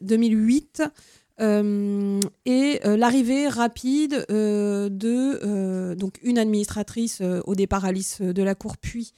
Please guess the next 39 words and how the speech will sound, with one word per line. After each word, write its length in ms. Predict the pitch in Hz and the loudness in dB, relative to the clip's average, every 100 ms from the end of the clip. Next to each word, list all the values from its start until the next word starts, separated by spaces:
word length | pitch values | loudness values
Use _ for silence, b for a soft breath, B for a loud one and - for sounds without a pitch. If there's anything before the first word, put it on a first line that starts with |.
| b b b b | b b b b
euh, 80 | 196 208 | -4 0
assez 180 | 226 262 | 0 2
rapidement 400 | 226 226 226 220 | 0 0 0 2
Marie, 560 | 214 214 214 220 214 | 2 2 2 2 0
euh, 220 | 185 185 | -2 -4
Dubois 400 | 180 196 196 208 | -6 -6 0 2
à 60 | 208 | 4
la 100 | 185 | 4
coordination. 720 | 185 196 196 185 190 - 277 - b b b b _ 254 | 2 0 2 2 0 -4 -10 -14 b b b b _ 0
Et, 300 | 269 294 - | 2 2 0
euh, 420 | 214 226 220 214 - | 0 2 2 0 2
et 120 | 220 | 2
moi, 200 | 240 294 | 4 4
j'arrive 380 | 269 233 277 262 | 4 4 2 2
en 180 | 247 233 | 2 2
deux 200 | 214 226 | 2 4
mille 340 | 214 208 214 | 4 4 4
neuf, 380 | 247 285 - - 294 285 214 | 4 2 -4 0 0 2 0
euh, 800 | 220 202 202 196 196 196 190 | 2 2 2 0 0 0 -2
pour 200 | 185 269 | -2 0
un 120 | 233 220 | 4 2
stage 420 | - 277 254 202 | 4 4 4 0
en 80 | 226 | -2
travail 260 | 220 240 240 | 0 2 2
social. 480 | 240 233 220 190 175 _ _ _ - | 0 -6 -8 -12 -12 _ _ _ -8
Et 80 | 214 | 2
là, 200 | 240 - | 2 4
à 100 | 277 | 2
ce 140 | 294 294 | 2 2
moment-là, 560 | 269 233 226 262 320 - | 2 4 4 4 0 0
on 160 | 226 | 0
se 140 | 208 - | 0 -2
rend 160 | 220 | -2
compte 340 | 214 285 302 214 | 0 -2 -2 0
de, 380 | 233 262 294 - | 0 2 0 0
euh, 340 | 214 208 202 202 | 2 2 2 2
la 140 | 214 | 0
complémentarité 960 | 262 254 233 208 196 185 180 214 240 - b b 196 | 2 2 2 2 0 -2 -2 0 -2 -4 b b -4
de, 360 | 190 220 254 | 2 2 2